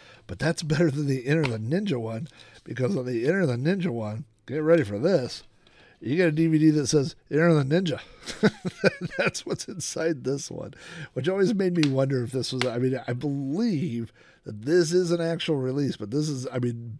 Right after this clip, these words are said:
bare bones. On special features, it says, "We wrote Enter the Ninja on the label."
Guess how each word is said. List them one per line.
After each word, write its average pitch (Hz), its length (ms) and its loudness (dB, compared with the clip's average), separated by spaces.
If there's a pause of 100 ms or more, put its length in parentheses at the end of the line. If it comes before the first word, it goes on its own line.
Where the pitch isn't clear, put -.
bare 139 420 0
bones. 131 560 -6 (380)
On 120 180 -6
special 160 440 4
features, 147 560 -2
it - 160 -2
says, 135 260 2
"We 147 140 2
wrote 147 420 2
Enter 160 240 0
the 139 120 -2
Ninja 139 420 -2
on 135 160 -4
the 120 100 -6
label." 147 380 2